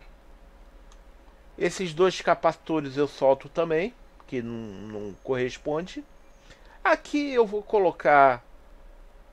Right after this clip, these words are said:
zero ponto trinta e três microfarads e zero ponto quarenta e sete. Aqui eu coloco zero quarenta e sete também, tá?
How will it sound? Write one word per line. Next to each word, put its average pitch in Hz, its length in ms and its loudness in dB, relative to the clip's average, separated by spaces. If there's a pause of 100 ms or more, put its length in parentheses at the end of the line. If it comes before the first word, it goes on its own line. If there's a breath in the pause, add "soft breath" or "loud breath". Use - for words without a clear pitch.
(680)
zero 196 480 6
ponto 170 440 -6
trinta 190 360 -6
e 196 60 -4
três 208 560 0 (160)
microfarads 202 960 -2 (220)
e 240 100 -6
zero 214 320 4
ponto 214 300 -6
quarenta 202 520 0
e 208 100 -4
sete. - 840 -2 (580 soft breath)
Aqui 185 380 -4
eu 214 120 2
coloco 196 520 0
zero 156 260 4
quarenta 160 480 0
e 147 80 -8
sete - 500 -4
também, 147 720 -2 (680)
tá? 147 260 -4